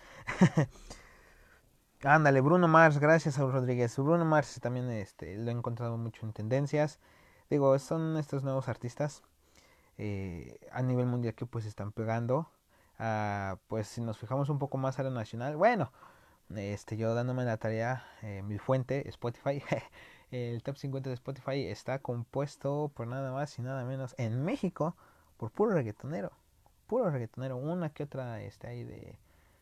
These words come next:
eh, Bruno Mars o, este, no me acuerdo qué otra vi, pero realmente todo, todo, todo, todo es reggaetón. O sea, México ya ha dejado de ser ese país donde antes decíamos, "No manches,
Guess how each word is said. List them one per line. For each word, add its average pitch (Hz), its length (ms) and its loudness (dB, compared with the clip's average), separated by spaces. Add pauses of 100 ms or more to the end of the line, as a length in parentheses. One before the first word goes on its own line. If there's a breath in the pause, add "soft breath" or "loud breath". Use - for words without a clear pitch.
(260 soft breath)
eh, 110 320 -6
Bruno 113 180 -4
Mars 113 680 -6
o, - 500 -12
este, - 440 -20
no - 100 -16
me 120 60 -12
acuerdo 113 220 -12
qué - 100 -12
otra 113 140 -10
vi, 110 180 -8 (540 loud breath)
pero 120 580 -2
realmente 139 440 -2 (120)
todo, 139 240 -2 (100)
todo, 151 260 0
todo, 147 320 0
todo 156 280 2
es 151 60 0
reggaetón. 139 280 0
O - 20 -2
sea, 131 120 -2 (640 loud breath)
México 160 420 2
ya 165 140 8
ha 170 40 8
dejado 175 380 6
de 151 80 6
ser 156 280 4
ese 143 180 -4
país 147 400 6
donde 120 420 0
antes 254 460 4 (340 soft breath)
decíamos, 131 400 0
"No 165 140 2
manches, 220 400 0